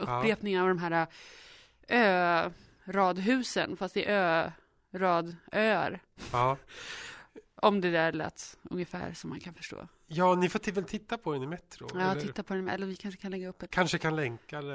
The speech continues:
Speaker 2: Ja.
Speaker 1: ja.
Speaker 2: Men i alla fall, den då var med i Metro som en, eh, av de dyraste bilderna någonsin, eftersom att Gursky sålde en jättedyr,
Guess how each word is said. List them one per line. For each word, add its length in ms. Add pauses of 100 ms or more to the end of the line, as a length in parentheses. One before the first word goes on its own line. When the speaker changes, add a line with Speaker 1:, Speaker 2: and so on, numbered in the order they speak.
Speaker 2:
Ja. 380
Speaker 1:
ja. 260 (300)
Speaker 2:
Men 160
i 60
alla 140
fall, 200
den 320
då 200
var 180
med 180
i 40
Metro 420
som 300
en, 260
eh, 280
av 60
de 140
dyraste 400
bilderna 360
någonsin, 400
eftersom 280
att 120
Gursky 340
sålde 300
en 100
jättedyr, 560